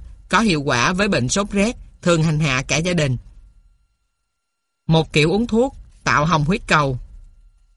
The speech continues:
Như trên đã nói, người Việt đi xuống miền cực Nam của đất nước, tiếp xúc với nhiều dân tộc, nhiều nền văn hóa, tiếp thụ được nhiều cái mới.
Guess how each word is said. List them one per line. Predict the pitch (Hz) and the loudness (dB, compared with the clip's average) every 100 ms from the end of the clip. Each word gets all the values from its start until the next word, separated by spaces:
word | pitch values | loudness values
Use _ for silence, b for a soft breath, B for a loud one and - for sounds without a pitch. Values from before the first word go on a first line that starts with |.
| _ _ _ _ _ _ _ _ _ _ | _ _ _ _ _ _ _ _ _ _
Như | 196 190 185 | 2 2 2
trên | 190 180 | 2 2
đã | 170 | 2
nói, | 185 190 254 - - | 2 0 -2 -8 -6
người | 185 185 180 | 0 2 2
Việt | 175 170 | 0 2
đi | 190 | 0
xuống | 196 208 254 | 2 0 0
miền | 226 156 | 0 -2
cực | 151 175 | -2 0
Nam | 170 170 | 0 0
của | 151 | 0
đất | 175 220 | -2 0
nước, | 196 220 254 - - | 2 0 -2 -12 -4
tiếp | 240 | -2
xúc | 262 269 269 | 0 -2 0
với | 240 | 0
nhiều | 247 165 | 2 0
dân | 175 196 | 0 0
tộc, | 170 147 - - - | -2 -2 -6 -8 2
nhiều | 165 156 | 2 4
nền | 151 | 2
văn | 143 165 | 0 0
hóa, | 165 160 190 240 b b - - | 0 0 -2 -6 b b -18 -4
tiếp | - - | -4 0
thụ | 165 156 | 0 0
được | 156 | 0
nhiều | 160 151 | 0 2
cái | 165 185 | 0 0
mới. | 185 185 233 | 2 0 -2